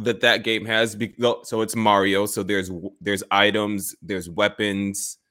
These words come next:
You can, um, like, you can tackle people, like, you body check them into, like, the electric gates and things like that. Like, the game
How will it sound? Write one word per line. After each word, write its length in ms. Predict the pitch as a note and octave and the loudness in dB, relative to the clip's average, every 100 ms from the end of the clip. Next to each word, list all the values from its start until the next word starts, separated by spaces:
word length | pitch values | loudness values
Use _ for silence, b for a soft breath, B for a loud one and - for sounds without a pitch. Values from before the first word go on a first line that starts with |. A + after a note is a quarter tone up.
| _ _ _ _ _ F#2+ | _ _ _ _ _ -8
You 160 | A2+ | -8
can, 420 | A2+ G2+ F2+ E2+ F2+ | -4 -4 -4 -6 -6
um, 560 | F2 E2 C#2 A1+ - F#2 _ _ _ _ _ _ _ - | -6 -6 -10 -14 -20 -20 _ _ _ _ _ _ _ -2
like, 220 | G2 F#2+ - _ | 0 0 -4 _
you 160 | G2 G2+ | -10 -6
can 180 | F#2+ | -6
tackle 340 | F#2+ A#2 G#2+ A2 | 0 2 2 0
people, 340 | A2+ G#2 G2 | -6 -6 -4
like, 220 | F2 F2 | -4 -6
you 80 | G#2+ | -8
body 400 | D#2+ G2+ G2+ G#2 | -2 2 2 2
check 320 | F#2+ G#2 G2 | -2 -4 -4
them 480 | - G2 F#2+ G2 F#2+ _ _ _ _ _ - | -4 -2 -2 -4 -8 _ _ _ _ _ -4
into, 280 | G#2+ G#2 G#2+ | -4 -2 -2
like, 200 | F2+ - | -2 -4
the 60 | - | -6
electric 540 | G2 F#2+ F#2 E2 - - | 0 0 -2 -10 -14 -2
gates 480 | G#2 A2+ G#2+ G#2 A#2 | 2 4 2 -2 -6
and 180 | G#2 | -4
things 300 | A2 G2+ G2 | -2 -2 0
like 280 | G2+ G2 - | 0 -2 -2
that. 420 | G#2 G2 G2 F#2+ | 0 2 0 -2
Like, 260 | F#2+ F2+ - | -4 -6 -6
the 120 | G2+ | -6
game 440 | E2+ A#2 C#3+ C#3+ | 0 2 2 -2